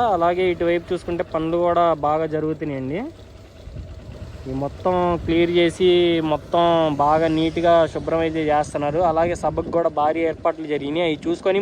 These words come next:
ముందుకు వెళ్దామండి. ఇవన్నీ చూసుకుంటే మీరు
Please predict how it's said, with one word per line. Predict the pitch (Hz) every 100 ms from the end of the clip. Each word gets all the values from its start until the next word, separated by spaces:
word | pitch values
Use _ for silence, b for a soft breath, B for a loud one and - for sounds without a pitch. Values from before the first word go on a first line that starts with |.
| 185
ముందుకు | 175 170 165
వెళ్దామండి. | 151 139 131 147 247 - - - - - - - - - - - - - - - - - -
ఇవన్నీ | 147 165 156
చూసుకుంటే | 160 175 170 165
మీరు | 151 143